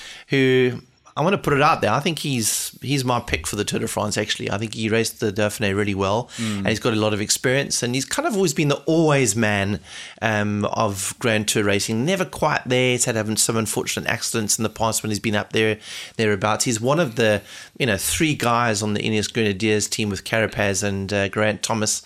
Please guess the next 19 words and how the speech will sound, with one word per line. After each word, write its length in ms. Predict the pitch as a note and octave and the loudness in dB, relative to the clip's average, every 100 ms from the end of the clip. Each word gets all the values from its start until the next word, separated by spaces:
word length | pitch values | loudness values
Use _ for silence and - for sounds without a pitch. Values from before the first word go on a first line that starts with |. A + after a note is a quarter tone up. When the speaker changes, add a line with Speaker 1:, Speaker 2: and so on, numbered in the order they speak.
| - | -8
Speaker 2:
Mm. 340 | A#2 A2 G#2 F#2+ - | -4 -2 -4 -8 -6
Speaker 1:
as, 440 | - A#2+ - - - - - - - | 0 2 2 -2 -8 -20 -18 -10 -4
as 160 | A#2 | -2
a 60 | A2 | -2
potential 720 | - - D#3 D3+ - B2 G#2+ | -4 -2 0 0 2 2 2
winner 300 | G2+ B2+ C#3 | 2 2 2
there. 260 | G#2 - B2+ - - - - | 0 -6 -8 -12 -20 -18 -4
Um, 340 | C#3 F3 F3 - _ - F2 - - - | 0 2 2 -2 _ -20 -20 -16 -12 0
the, 200 | F3 - | 2 2
the 120 | F3 | 2
Grenadiers 520 | F#3 G#3+ G3 F3+ D#3 | 2 2 4 4 4
are 100 | C#3 | 4
interesting 460 | E3+ F#3+ E3 A#2+ A2 | 4 2 0 0 -2
because 220 | B2+ C3+ | 0 2
they 80 | B2+ | 2
literally 340 | D3+ - C3+ | 2 0 0
do 120 | B2 B2 | 2 2
have 180 | A#2+ | 0
three 540 | - C#3+ B2 A#2+ A#2 | -2 0 2 2 -2